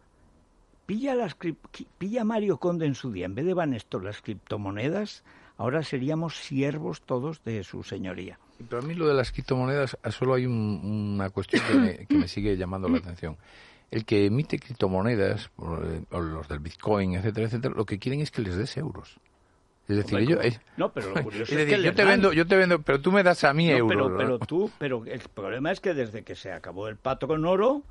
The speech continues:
Speaker 1: pues todos estamos. Un día, Domingo nos explicará las criptomonedas, porque yo tampoco las entiendo.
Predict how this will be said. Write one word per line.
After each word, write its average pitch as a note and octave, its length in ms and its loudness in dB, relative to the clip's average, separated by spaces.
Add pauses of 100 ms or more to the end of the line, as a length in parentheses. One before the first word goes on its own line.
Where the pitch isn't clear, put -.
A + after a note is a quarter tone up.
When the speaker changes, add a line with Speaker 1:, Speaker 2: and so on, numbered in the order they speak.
(320)
Speaker 1:
pues G2 160 -16
todos D#3+ 320 -4
estamos. A#2 440 -8
Un F#3+ 100 -6
día, F3 300 0 (100)
Domingo C3 600 -4
nos A2 220 -6
explicará G2 460 -8
las G2+ 160 -6
criptomonedas, F2+ 600 -12
porque A#2 200 -8
yo A#2+ 60 -4
tampoco A2+ 340 -8
las A2+ 220 -8
entiendo. F#2+ 400 -10